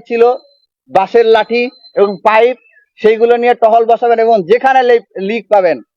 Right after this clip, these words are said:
যেখানে সশস্ত্র জঙ্গি লিক পাবেন, তাদের প্রত্যেককে ধরে ধোলাই দিয়ে পুলিশের হাতে সোপর্দ করবেন। এবং আমাদের জুলাই ঐক্যের আগামী তিন দিনব্যাপী যে কর্মসূচি আছে, আহ,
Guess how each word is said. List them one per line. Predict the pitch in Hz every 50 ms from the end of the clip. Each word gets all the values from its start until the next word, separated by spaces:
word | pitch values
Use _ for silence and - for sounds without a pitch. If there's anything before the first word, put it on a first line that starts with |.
| _ _ _ _ -
যেখানে | 139 202 220 254 254 262 269 254
সশস্ত্র | - 240 247 247 233 254 233
জঙ্গি | 196 226 226 226 240
লিক | 220 233 220 - -
পাবেন, | 196 180 170 151 123 - _ _ _ _ -
তাদের | 170 208 196
প্রত্যেককে | _ - 233 262 - - _ - 254 247 247 _ - 254 254 262 277 285 285 _ _ _ _ _ _ _ _ - - _ _ - 160 165 151 143
ধরে | 196 214 233 247 269 277 285 311 - _ _ _ _ _ 127
ধোলাই | 147 170 208 247 262 277 277
দিয়ে | 226 220 262 262 269 277 285 302 311 _ _ _ _ _ _ _ _ _ _ _ -
পুলিশের | 208 226 226 220 240 214
হাতে | 214 196 196
সোপর্দ | - 202 180 175 180 156 160 147
করবেন। | 135 123 110 104 98 _ _ _ _ _ _ _ _ _
এবং | - 147 180 180
আমাদের | 120 165 185 190 202 196 220 233 220 175
জুলাই | 156 185 202 208 214 214
ঐক্যের | 202 - - 214 226 240 262 - _ _ _ _ _ _
আগামী | - 156 170 196 202 208 214 196 - - - -
তিন | 208 202 202
দিনব্যাপী | 208 208 214 214 196 202
যে | 208
কর্মসূচি | 202 - 196 196 202 185 208 196 185 214
আছে, | 202 190 - - 226 269
আহ, | - _ _ _ _ _ - 143 - - - 147 143